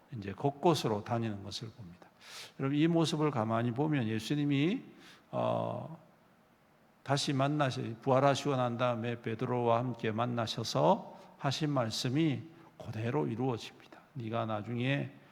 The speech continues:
어, 다른 사람이 너의 허리를 띠를 띠고 너희를 데리고 다닐 것이다." 이제 이런 말씀을 하시는데 베드로가 딱 그대로 그 말씀이 이루어지죠. 그래서 사방을 돌아다니면서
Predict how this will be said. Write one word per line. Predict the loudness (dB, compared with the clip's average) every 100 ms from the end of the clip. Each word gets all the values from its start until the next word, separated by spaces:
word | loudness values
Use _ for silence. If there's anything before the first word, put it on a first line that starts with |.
| -20 -20 -10
어, | -6 -6 -6 -10 -12 -16 _ _ _ _
다른 | -8 -4 -2
사람이 | 0 0 -2 -4
너의 | -4 -4 -4 -6 -10 -12 -6
허리를 | -2 0 0 -4
띠를 | -4 0 0 -2
띠고 | -4 -4
너희를 | -4 -4 -2
데리고 | 0 0 -2
다닐 | -2 -4 -4
것이다." | -6 -8 -8 -10 -10 -12 -20 -20 -20 -10
이제 | -4
이런 | 0 0 -2
말씀을 | -4 -6 -8 -8 -8
하시는데 | -8 -6 -6 -8 -6 -4 -4 -6 -16 -20 -20 -20 _ _ _ _ _ _ -10 -10
베드로가 | -12 -6 -4 -2 0 0 -2 -6
딱 | -8 -4
그대로 | 0 2 4 0
그 | -4 -8
말씀이 | -8 -8 -8 -8 -8
이루어지죠. | -8 -8 -10 -16 -18 -20 -20 -20 -20 -20 -14
그래서 | -10 -8
사방을 | -8 -8 -6 -2 2 4 2
돌아다니면서 | 0 -2 -2 -4 -6 -8 -10 -10 -4 0 0 -2 -14